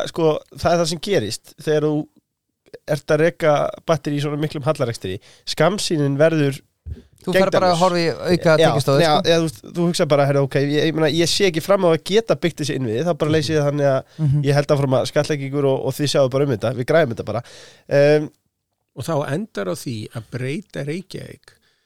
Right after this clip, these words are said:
Speaker 3: bara í hálauna elitista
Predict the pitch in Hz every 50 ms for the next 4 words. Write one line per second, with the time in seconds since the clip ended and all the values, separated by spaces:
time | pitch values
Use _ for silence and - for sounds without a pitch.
0 | _ _ _ _ _ _ _ - 147 151 165 175 185 208 196 185 180 - - -
1 | 139 131 120 - - 160 156 165 180 190 180 170 175 175 170 165 165 160 156 156
2 | 151 - - _ _ _ _ _ _ _ _ _ - 147 156 170 175 175 175 160
3 | - - 160 143 - - - 147 139